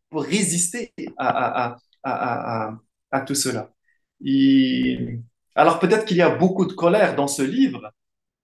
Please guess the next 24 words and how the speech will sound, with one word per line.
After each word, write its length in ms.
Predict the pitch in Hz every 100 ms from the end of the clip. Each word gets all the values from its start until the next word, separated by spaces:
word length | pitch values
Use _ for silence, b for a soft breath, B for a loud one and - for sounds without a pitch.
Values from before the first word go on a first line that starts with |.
| _
mais 120 | 151
c'est 220 | 156 185
une 200 | 180 180
colère 560 | - 185 202 233 208 -
qui 160 | 170
me 160 | 165 160
paraît, 720 | 170 156 165 185 185 185 170
euh, 300 | 151 135 131 120 _ _ _ _ _ _ _ _ _ _ _ _ _ _ _
en 120 | 147
tout 100 | -
cas 160 | 190 185
moi, 220 | 156 175
qui 100 | 175
me 100 | 143
paraît 280 | 147 139 135
juste. 640 | 117 156 - - - _ _ _ _ _
À 160 | 151 156
un 40 |
moment 260 | 170 165 165
donné, 420 | 147 151 175 180
il 80 | 151
faut 140 | - 139
sortir, 600 | - - - 170 170 139
euh, 240 | 123 -